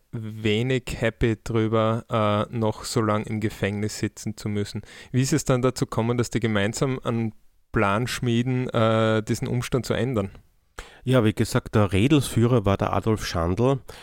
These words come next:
Speaker 2: Der ist erst kurz vorher in die Kalau, ähm, verlegt worden und der hat es geschafft, innerhalb weniger Wochen den Ciao Valli und den Peter Grossauer bei den, ähm, täglichen Hofspaziergängen,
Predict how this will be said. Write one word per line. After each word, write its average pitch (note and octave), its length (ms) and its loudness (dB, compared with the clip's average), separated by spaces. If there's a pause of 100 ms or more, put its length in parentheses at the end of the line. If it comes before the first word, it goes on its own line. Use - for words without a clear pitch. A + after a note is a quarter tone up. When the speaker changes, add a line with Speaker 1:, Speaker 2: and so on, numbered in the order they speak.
(180)
Speaker 2:
Der G#2+ 140 4
ist G#2 100 -4
erst - 180 -4
kurz - 300 -2
vorher G#2+ 560 -2
in G2+ 160 -4
die F#2 320 -4 (280)
Kalau, F2+ 500 -2 (120)
ähm, F2 380 -8
verlegt F2 500 -6
worden A#2 320 -2 (440)
und G#2+ 260 -4
der G2+ 140 0
hat A#2 140 -4
es A2 120 -6
geschafft, - 440 -4
innerhalb G#2 380 -4
weniger F2+ 460 -4
Wochen A#2 460 -6 (400)
den G2+ 240 -2
Ciao F#2 320 -6
Valli G2+ 400 0
und G2 340 -8
den F#2+ 180 -4
Peter - 300 -6
Grossauer F#2+ 720 -8 (360)
bei G2 120 -2
den, G2 420 0
ähm, F#2+ 560 -2
täglichen G2+ 500 0
Hofspaziergängen, G#2 1120 -2